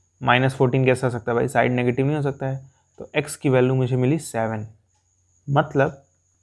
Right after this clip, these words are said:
यहाँ पे मैं इस एक्स की जगह और इस एक्स की जगह सेवन और सेवन लिख सकता हूँ।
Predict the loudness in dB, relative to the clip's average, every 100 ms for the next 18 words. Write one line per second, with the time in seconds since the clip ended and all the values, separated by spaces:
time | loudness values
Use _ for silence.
0 | _ -4 0 2 2 2 0 0 -2 -4
1 | -6 -6 -8 -2 0 0 0 0 0 -2
2 | -8 -6 -4 -2 -2 -4 -2 -2 -2 -6
3 | -6 -6 -2 -2 -4 -8 -8 -6 -6